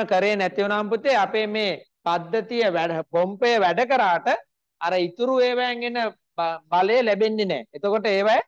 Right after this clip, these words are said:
සමානට කැටි ඇති වෙනවා පොඩි. ඒ කැටිය ගිහිල්ලා හිර වෙන්න පුළුවන් එක්කෝ පෙනහල්ලට යන බටේ එහෙම නැත්නම්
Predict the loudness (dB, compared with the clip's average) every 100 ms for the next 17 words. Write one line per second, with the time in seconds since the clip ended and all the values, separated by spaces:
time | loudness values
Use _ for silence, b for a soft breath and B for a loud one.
0 | _ _ _ -8 -4 -2 -4 -4 -4 -2
1 | -2 -4 -4 -8 -8 -10 -12 -12 _ _
2 | _ _ _ _ _ _ _ _ -2 0
3 | 2 0 2 0 2 0 2 2 2 2
4 | 0 -2 -2 0 2 0 -4 _ _ _
5 | _ _ -2 -2 2 4 4 2 -8 _
6 | _ _ _ _ 2 2 4 2 2 2
7 | 2 2 2 0 0 2 0 -2 -4 -8
8 | -6 -6 -6 -6